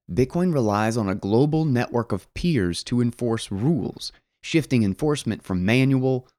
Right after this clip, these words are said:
local, and inconsistent to automated, global, and predictable.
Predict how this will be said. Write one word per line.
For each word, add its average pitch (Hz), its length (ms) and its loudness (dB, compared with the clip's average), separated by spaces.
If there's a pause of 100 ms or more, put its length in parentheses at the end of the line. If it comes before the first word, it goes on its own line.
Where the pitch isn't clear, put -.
(160)
local, 120 500 2
and 101 180 -2
inconsistent 110 1000 0 (360)
to - 120 -6 (100)
automated, 139 640 2 (240)
global, 120 680 2
and 95 160 -4
predictable. 107 720 -4